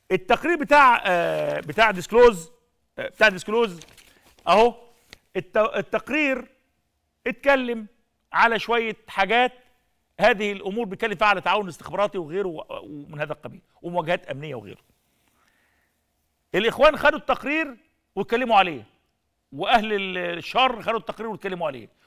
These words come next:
ومرتزقة حقوق الإنسان خدوا التقرير واتكلموا عليه، لكن لم يجرؤ فيهم واحد إن هو يتكلم يرد على أو يذكر ما جاء على لسان،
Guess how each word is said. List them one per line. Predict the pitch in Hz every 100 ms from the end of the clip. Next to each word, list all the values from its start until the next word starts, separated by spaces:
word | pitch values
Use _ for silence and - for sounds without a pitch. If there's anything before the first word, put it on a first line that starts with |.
| _
ومرتزقة | 170 190 185 254 226 226 214
حقوق | 190 233
الإنسان | 208 165 208
خدوا | 220
التقرير | 196 - 202
واتكلموا | 226 214 220 220
عليه، | 226 262 - _ _ _ -
لكن | 214 262 262 233 202 -
لم | 185 277 285
يجرؤ | 254 262 240 202 214 -
فيهم | 220 226 185 196
واحد | 190 180 - - _ _ _ _ _ _ _ -
إن | 170 214
هو | 269
يتكلم | 269 254 - 269 294 285 277
يرد | 226 233 285 214 170 151
على | 190 175 190 254 254 254 226 _ _ _
أو | 160 165
يذكر | 175 180 - 254 220 185 233 262 226 - _ _ _ _
ما | 151 185 233 226
جاء | 214 262 208
على | 180 190
لسان، | 185 175 208 233 254 247